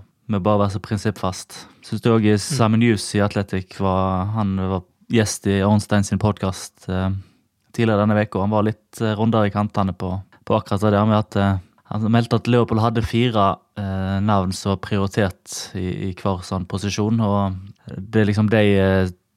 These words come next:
Speaker 1: spillerne vil fokusere på å, å få, og hvis det er mulig å få en deal for en sånn spiller, så vil han trolig gjøre det.
Speaker 2: Mm.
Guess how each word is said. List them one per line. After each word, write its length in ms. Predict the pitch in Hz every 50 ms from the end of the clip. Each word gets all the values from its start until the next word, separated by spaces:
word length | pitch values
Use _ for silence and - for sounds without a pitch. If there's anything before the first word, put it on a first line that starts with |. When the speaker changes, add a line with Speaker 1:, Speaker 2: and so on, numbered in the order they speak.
| _ _
Speaker 1:
spillerne 480 | - - - 113 110 113 110 104 104 101
vil 80 | 101 95 -
fokusere 460 | - 98 107 101 - 113 101 95 92 -
på 80 | 107
å, 320 | 90 90 101 98 98 - - -
å 20 | 107
få, 280 | - - 110 110 120 123
og 160 | 120 117 107
hvis 220 | 110 110 - - -
det 60 | 101
er 60 | 98 107
mulig 220 | 110 113 113 107 98
å 60 | 90
få 160 | 104 107 110
en 80 | 107 98
deal 160 | 110 104 101
for 240 | 90 - - 95 95
en 140 | 98 95 98
sånn 220 | - 98 90 87 90
spiller, 400 | - - - - 85 87 90 87
så 400 | - - 90 87 87 87 85 90
vil 200 | 92 98 95 92 90
han 80 | 87 87
trolig 300 | - - 98 92 95 92
gjøre 220 | 85 85 87 85 98
det. 320 | 98 - - - - 165
Speaker 2:
Mm. 60 | 131